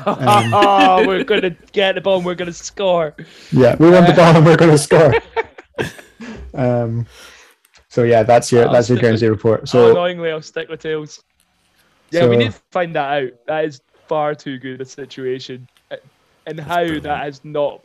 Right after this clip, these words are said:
Speaker 2: had some sort of wild build-up to just a simple coin toss.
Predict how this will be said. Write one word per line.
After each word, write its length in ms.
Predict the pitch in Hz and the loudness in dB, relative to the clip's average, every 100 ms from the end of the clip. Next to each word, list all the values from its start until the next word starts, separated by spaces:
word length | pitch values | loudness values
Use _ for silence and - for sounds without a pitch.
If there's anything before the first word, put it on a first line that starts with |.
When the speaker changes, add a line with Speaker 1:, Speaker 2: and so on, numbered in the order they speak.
| 135 | -14
Speaker 2:
had 260 | 135 123 | -14 -14
some 220 | - 147 | -14 -14
sort 220 | 131 135 123 | -12 -10 -10
of 420 | _ 127 131 127 | _ -20 -20 -12
wild 500 | 147 151 143 135 120 | -6 -4 -4 -8 -12
build-up 560 | - 143 131 117 - - _ _ _ _ _ _ _ _ | -8 -8 -6 -12 -14 -20 _ _ _ _ _ _ _ _
to 140 | - | -10
just 260 | 156 165 165 | -8 -8 -6
a 60 | 147 | -6
simple 340 | 151 139 135 | -6 -6 -6
coin 280 | 143 135 135 | -4 -4 -6
toss. 600 | 147 131 117 _ - | -10 -8 -10 _ -20